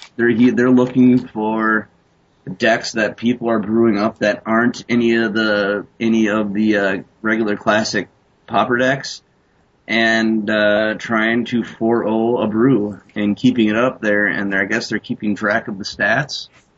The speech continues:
or they're keeping track of the four ohs and three ones, and people are getting points for it. And at the end, they're gonna award prizes to people who, like, first through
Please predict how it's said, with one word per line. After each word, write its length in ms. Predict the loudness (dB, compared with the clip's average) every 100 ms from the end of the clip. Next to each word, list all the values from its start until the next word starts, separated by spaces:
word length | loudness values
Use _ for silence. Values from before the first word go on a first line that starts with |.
| _ _ _ _ _ _ _ _ _
or 220 | -4 -2 0
they're 120 | -4
keeping 300 | -6 -2 -2
track 340 | 0 0 0
of 80 | -2
the 80 | -6
four 320 | -4 -4 -2
ohs 160 | -2 -2
and 120 | -2
three 160 | -2 -2
ones, 440 | -2 0 -2 -2
and 240 | -6 -6 -4
people 260 | -6 -4 -4
are 80 |
getting 260 | -2 -2 -4
points 420 | -4 -4 -4 -6
for 240 | -6 -4 -2
it. 20 |
And 100 | -2
at 140 | -2
the 160 | -2 -2
end, 200 | 0 0
they're 100 | 0 0
gonna 180 | -2
award 340 | 0 0 0 -2
prizes 560 | 0 2 0 -2 -4
to 100 | -8
people 400 | -4 -4 -2 -2
who, 360 | 0 0 0 -4 -10 _ _ _ _ _ _ _ _
like, 240 | -4 -4 -4 _ _
first 260 | -2 -2 -2
through 280 | -2 -2